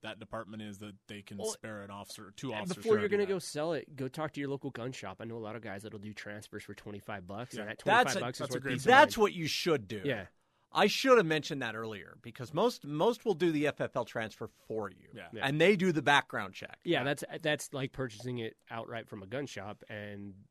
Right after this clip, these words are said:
Speaker 2: then you've got that peace of mind that this person's not a criminal,
Speaker 3: That's,
Speaker 2: et cetera.
Speaker 3: that's what you should do. That's the answer right there. So
Speaker 2: I'm full of 'em.
Speaker 3: we're gonna leave you on that note. Uh, thanks for joining us on Range Time,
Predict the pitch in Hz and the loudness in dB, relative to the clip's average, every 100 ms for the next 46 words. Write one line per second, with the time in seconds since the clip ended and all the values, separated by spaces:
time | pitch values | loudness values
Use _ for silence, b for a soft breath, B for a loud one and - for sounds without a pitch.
0 | _ 131 120 113 117 117 117 - 117 107 | _ -8 -6 -6 -8 -8 -6 -8 -10 -10
1 | 110 110 113 107 107 101 - 113 107 - | -10 -10 -10 -10 -10 -12 -10 -14 -14 -10
2 | 113 101 104 117 117 110 127 107 110 196 | -10 -10 -14 -8 -8 -6 -6 -2 4 6
3 | 202 101 90 92 - 113 131 185 - 156 | 6 2 -8 -12 -16 -2 6 6 6 -4
4 | - 117 123 104 - 165 190 - 120 117 | -6 -6 -6 -8 2 4 4 0 -8 -8
5 | 104 95 90 _ 117 98 - - - _ | -10 -14 -20 _ -10 -10 -12 -18 -20 _
6 | - 131 110 104 101 104 98 95 - 143 | -6 -2 -2 -2 -6 -8 -10 -14 -6 -2
7 | 185 175 185 175 165 156 160 156 151 143 | 0 2 2 4 4 4 2 4 2 0
8 | - 143 135 127 226 220 180 233 269 254 | 0 2 4 2 0 0 4 4 4 2
9 | 233 240 240 285 262 285 285 294 294 | 0 2 2 2 2 6 8 8 4